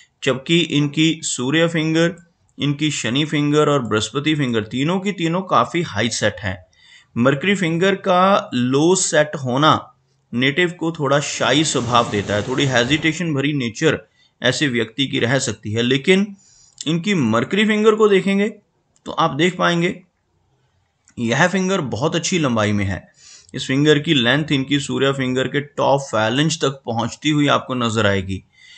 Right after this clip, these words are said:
ऐसी लंबी मरकरी फिंगर का होना दर्शाता है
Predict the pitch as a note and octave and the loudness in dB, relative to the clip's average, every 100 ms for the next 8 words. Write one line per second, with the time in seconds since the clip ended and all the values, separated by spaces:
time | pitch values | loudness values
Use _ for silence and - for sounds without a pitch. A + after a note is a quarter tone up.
0 | - - C3 D#3 E3+ A#2 A2+ C3+ F#3 F3+ | -16 -4 -2 0 -2 0 2 2 4 4
1 | F3 F3 F3 E3 D#3+ E3 D#3+ D#3+ C#3+ C3 | 2 0 0 0 2 2 2 0 0 0
2 | C3 D3 D#3 - - G#2+ A2+ - F#2 G#2+ | 2 4 2 -2 -6 -4 -4 -4 -6 -2
3 | D3 D#3 D#3 D#3+ - | 0 2 2 0 -4